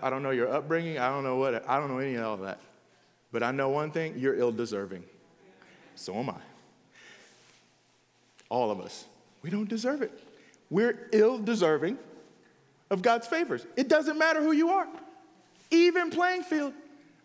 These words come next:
I don't need to know you from the beginning of your life. You don't need to know me. But I know this, we're all ill-deserving.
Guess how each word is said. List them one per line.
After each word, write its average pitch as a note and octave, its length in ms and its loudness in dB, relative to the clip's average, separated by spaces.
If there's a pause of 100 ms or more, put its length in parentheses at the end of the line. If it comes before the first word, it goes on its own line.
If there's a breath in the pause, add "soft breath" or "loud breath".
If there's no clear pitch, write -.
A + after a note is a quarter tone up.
(100)
I A#3 120 4
don't D4+ 160 0
need D#4+ 120 2
to D#4 80 0
know D4+ 160 2
you D#4 380 2
from C#4 420 -2
the A#3 60 2
beginning C#4 380 0
of C#4 100 0
your C#4+ 100 4
life. C#4+ 180 2
You A#3+ 100 0
don't B3 120 0
need B3 80 -2
to A#3 60 -2
know A#3 160 2
me. F3 200 0 (240 loud breath)
But D#3+ 120 2
I F#3 100 4
know G3+ 160 2
this, G3 260 2 (120)
we're F3 160 4
all E3+ 260 2
ill-deserving. C#3 680 0